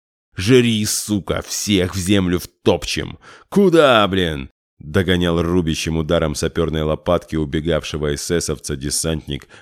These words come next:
в окровавленном бушлате. Другой охранник выхватил из кобуры пистолет, но лишь успел передернуть затвор. Широкий отточенный нож вошел ему под ребра. Десантник выдернул из обмякшей руки вальтер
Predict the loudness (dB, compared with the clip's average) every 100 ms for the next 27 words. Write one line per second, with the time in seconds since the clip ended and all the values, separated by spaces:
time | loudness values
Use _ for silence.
0 | -6 -2 0 0 2 0 -2 -4 -6 -8
1 | -10 -10 -10 -10 -18 -20 _ _ _ _
2 | 0 4 6 6 6 4 4 4 2 0
3 | 0 0 0 -2 -2 0 2 2 -2 0
4 | 2 4 2 0 -8 -4 2 4 4 0
5 | -2 0 0 2 2 2 4 2 2 0
6 | 0 0 2 2 0 -10 -16 -2 4 6
7 | 6 4 0 -2 -2 0 0 2 -2 0
8 | 2 2 0 -2 -2 -2 0 0 0 0
9 | -2 0 -2 0 -2 -2 -4 -10 -12 _
10 | _ _ _ 0 0 2 0 0 -4 -6
11 | -2 0 2 0 0 -2 -2 -4 -2 -4
12 | -4 -6 -6 -6 -6 0 0 0 -4 -8